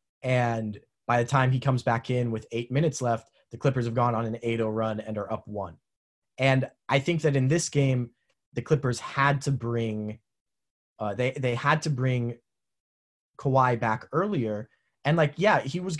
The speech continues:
if he comes back with ten minutes left in the game, he's gonna break forty minutes. Guess what? This is an elimination game in the second round. Your best player is gonna have to play forty minutes. It's not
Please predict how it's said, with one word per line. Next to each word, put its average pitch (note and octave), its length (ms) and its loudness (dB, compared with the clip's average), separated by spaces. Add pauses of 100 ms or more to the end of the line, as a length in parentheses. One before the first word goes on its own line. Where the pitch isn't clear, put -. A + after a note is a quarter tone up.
(120)
if D3 140 -4
he F3+ 100 -4
comes F3+ 220 -2
back E3 240 0
with D#3+ 80 -4
ten D#3+ 160 -2
minutes E3 140 -4
left D#3 160 -6
in D#3+ 80 -2
the C#3+ 40 0
game, D3 300 -2 (220)
he's C3 160 0
gonna D3+ 160 4
break C3 240 2
forty C#3+ 260 2
minutes. C3 320 0
Guess C3 240 0
what? C3+ 240 0
This A#2 160 -4
is C3+ 120 2
an B2+ 100 0
elimination C#3+ 500 0
game C3+ 160 0
in B2 60 -2
the A#2 80 -4
second B2+ 280 -4
round. A#2+ 300 -2 (240)
Your G#2+ 120 -8
best B2 220 2
player C3 200 2
is A#2+ 100 -2
gonna A#2+ 120 -2
have A#2+ 120 -4
to - 60 -12
play B2 180 -2
forty A#2 300 -4
minutes. A2 420 -4 (300)
It's - 400 -8
not A#2+ 460 2